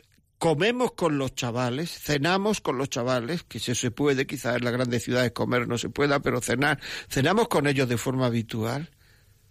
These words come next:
O, o ellos comen en un momento, nosotros en otro, el otro en otro. Claro, luego alguna vez dice la madre, "Es que eso, esto parece una pensión". No lo parece, lo es. Es una pensión.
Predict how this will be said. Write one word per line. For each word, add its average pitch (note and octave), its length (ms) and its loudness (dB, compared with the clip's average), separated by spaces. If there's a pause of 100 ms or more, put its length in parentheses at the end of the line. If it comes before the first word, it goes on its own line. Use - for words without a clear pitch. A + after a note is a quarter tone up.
(1600)
O, C3+ 420 4
o B2+ 560 4
ellos C#3+ 240 4
comen C3+ 280 2
en B2+ 80 2
un C3 80 2
momento, E3 480 2
nosotros C#3 460 0
en C#3 140 0
otro, E3 400 4
el C3+ 200 2
otro D3+ 280 2
en D3+ 120 0
otro. F3+ 440 2 (260)
Claro, C#3+ 260 2
luego C3+ 240 0
alguna C#3+ 260 2
vez C#3+ 160 2
dice C#3+ 100 2
la C3+ 100 2
madre, B2+ 240 0
"Es B2+ 60 -4
que D#3 120 0
eso, D#3+ 180 0
esto D3+ 240 0
parece D3+ 180 2
una C#3+ 140 2
pensión". C3+ 420 2
No E3+ 180 6
lo F3+ 160 2
parece, C3 520 0
lo B2+ 340 2
es. - 600 -2 (880)
Es D#3+ 260 2
una E3 280 2
pensión. A2+ 540 -4